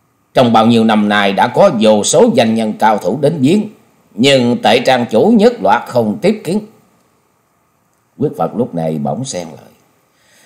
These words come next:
"Vậy nói đi nói lại vẫn là không tiếp kiến chứ gì." Hai gã đại hán đồng thanh nói: "Chẳng còn cách nào hơn, mong các vị lượng thứ cho."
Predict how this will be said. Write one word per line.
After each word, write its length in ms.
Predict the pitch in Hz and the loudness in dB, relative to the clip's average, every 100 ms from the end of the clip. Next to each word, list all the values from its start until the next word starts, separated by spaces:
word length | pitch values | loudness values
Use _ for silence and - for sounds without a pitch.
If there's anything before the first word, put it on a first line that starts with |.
| _ _ _ | _ _ _
"Vậy 340 | 113 175 175 185 | 2 2 4 2
nói 220 | 208 302 | 4 4
đi 220 | 196 175 | 2 2
nói 260 | 170 208 294 | 4 4 4
lại 300 | 143 165 180 | 2 2 2
vẫn 240 | 165 190 262 | 2 2 2
là 340 | 127 107 104 | 0 0 -2
không 260 | 107 156 143 | -2 -2 0
tiếp 200 | 214 247 | -2 0
kiến 180 | 202 254 | -4 -2
chứ 120 | 247 302 | 0 0
gì." 300 | 247 92 82 _ _ _ _ _ _ _ _ _ _ | -2 -8 -12 _ _ _ _ _ _ _ _ _ _
Hai 200 | 120 110 | -4 0
gã 140 | 104 | 2
đại 200 | 127 104 | 2 2
hán 260 | 107 117 170 | 0 -4 -6
đồng 180 | 71 - | -8 -10
thanh 220 | - 69 | -14 -14
nói: 140 | - - _ _ _ _ _ _ _ | -16 -20 _ _ _ _ _ _ _
"Chẳng 200 | 117 220 - | 0 2 2
còn 200 | 120 113 | 0 2
cách 220 | 233 247 | 0 2
nào 180 | 107 107 | 0 2
hơn, 320 | 139 151 - - _ _ | 2 2 -2 -18 _ _
mong 340 | - 135 117 107 | 2 2 2 2
các 160 | 220 - | 0 0
vị 140 | 120 | -2
lượng 240 | 127 120 135 | 0 0 2
thứ 180 | 196 277 | 0 2
cho." 140 | 220 | -2